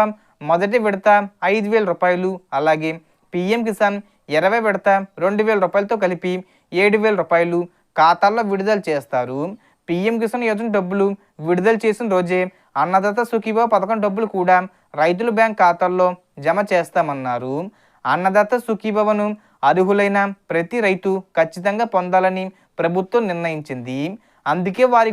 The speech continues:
కోసం ప్రత్యేకంగా ఒక వెబ్సైట్ని రెడీ చేసింది. దాని పేరు అన్నదాత సుఖీభవ డాట్ ఏపీ డాట్ జీఓవి డాట్ ఇన్. మీరు ఒకసారి ఈ సైట్కి వెళ్ళి చూడొచ్చు. ఇందులో లబ్ధి పొందే రైతులు తమ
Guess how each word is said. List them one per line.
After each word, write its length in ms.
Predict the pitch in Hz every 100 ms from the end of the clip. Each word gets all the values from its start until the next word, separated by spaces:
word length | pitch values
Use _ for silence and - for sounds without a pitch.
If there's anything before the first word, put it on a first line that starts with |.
| 208
కోసం 260 | 190 208 202 196 -
ప్రత్యేకంగా 680 | 165 160 190 190 196 190 196 196 - _ - 190
ఒక 80 | 214
వెబ్సైట్ని 560 | 190 170 196 185 180 190 185 -
రెడీ 180 | 151 190 202
చేసింది. 480 | 170 143 127 117 131 165 220 _ _ 151
దాని 220 | 190 226 226
పేరు 260 | 196 196 202 196 _ _ 135
అన్నదాత 380 | 165 196 202 208 233
సుఖీభవ 420 | 214 220 208 220 226
డాట్ 220 | 190 190 - _ - 147
ఏపీ 200 | 180 214 220
డాట్ 220 | 185 185 185 _ - 143
జీఓవి 360 | 165 185 214 208
డాట్ 220 | 156 143 139
ఇన్. 100 | 160 214 _ _ 190
మీరు 140 | 226 208
ఒకసారి 380 | - 202 196 196 185 - 208
ఈ 20 | 208
సైట్కి 340 | 185 185 208 214
వెళ్ళి 240 | 196 196 196 180 -
చూడొచ్చు. 500 | 147 143 131 - 147 180 220 _ _ 160
ఇందులో 220 | 180 196 247
లబ్ధి 220 | 214 185 208
పొందే 240 | 220 220 240
రైతులు 320 | 202 190 208 202 196 -
తమ 140 | 226